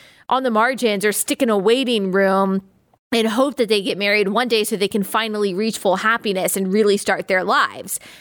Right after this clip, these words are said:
That's not what the Bible says. The Bible says that it is a gift to be single, that it's better to be single than to be married, because then you can devote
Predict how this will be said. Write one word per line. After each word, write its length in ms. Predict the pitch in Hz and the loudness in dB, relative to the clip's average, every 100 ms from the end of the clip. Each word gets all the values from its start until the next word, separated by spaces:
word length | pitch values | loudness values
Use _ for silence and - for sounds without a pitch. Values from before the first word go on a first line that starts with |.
| _ - | _ -4
That's 280 | 208 294 | -2 -2
not 120 | 415 302 | -4 -2
what 120 | 294 | -2
the 40 | |
Bible 280 | 180 - 123 | -2 -4 -4
says. 340 | - 135 208 | -2 0 0
The 80 | 240 | -2
Bible 300 | 208 208 285 | -2 -2 -4
says 260 | 339 196 202 | -2 -2 0
that 140 | 202 | -2
it 120 | 202 | 0
is 160 | 208 214 | 0 0
a 60 | 220 | -2
gift 300 | 196 359 - | -2 -2 0
to 100 | 392 | 2
be 140 | 349 | 2
single, 340 | - 170 151 | 0 -2 0
that 100 | 175 | 2
it's 160 | 190 190 | 2 0
better 280 | 180 233 381 | -4 -4 -2
to 100 | 302 | -2
be 100 | 190 | -4
single 300 | - 185 190 | -4 0 0
than 160 | 180 | 0
to 80 | 185 | -4
be 140 | 175 196 | -2 0
married, 440 | 170 165 240 233 | 0 0 0 -2
because 300 | 240 233 254 | -4 -2 -2
then 140 | 247 | -2
you 80 | 302 | -4
can 160 | 285 247 | 0 0
devote 640 | 226 180 220 311 220 254 | 0 0 0 2 0 -2